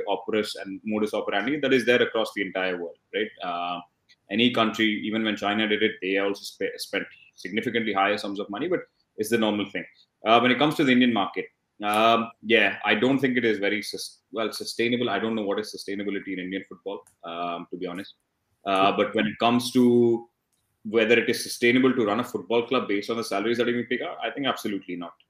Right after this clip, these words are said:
Um, there's significant amounts of money that is being paid out to Indian players, and if I'm being genuinely very, very honest, taking out all sorts of, um, you know, barriers in place, uh, an Indian player that is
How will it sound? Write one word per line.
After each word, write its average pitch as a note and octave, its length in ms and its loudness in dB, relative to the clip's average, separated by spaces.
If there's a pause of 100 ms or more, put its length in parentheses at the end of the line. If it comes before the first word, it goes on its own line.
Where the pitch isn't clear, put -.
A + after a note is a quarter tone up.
Um, F#2+ 440 -4
there's F#2+ 160 -6
significant A#2 440 -4
amounts G#2+ 280 -2
of F#2+ 100 -10
money F#2+ 220 -6
that G2 100 -2
is G2 100 -2
being G2+ 220 -10
paid F#2+ 160 -6
out G2 200 -4
to G2 180 -8 (560)
Indian G#2+ 340 0
players, B2 380 6
and G2+ 180 -2
if G2 120 -4
I'm G2+ 140 0
being G#2 220 -2 (140)
genuinely A2+ 460 6
very, G#2 180 2
very G#2 240 2
honest, F#2 480 -8 (120)
taking G2+ 300 -6
out G2 280 0 (840)
all A2 240 4
sorts A2 340 0
of, G2+ 120 0 (200)
um, F#2 640 0 (520)
you G2+ 120 -8
know, G2+ 180 -4
barriers G#2 360 4
in G#2 160 -2
place, G#2 720 0
uh, F2 500 -4 (920)
an A2+ 100 2
Indian A#2+ 260 4
player B2+ 160 6
that B2 140 6
is A2+ 160 0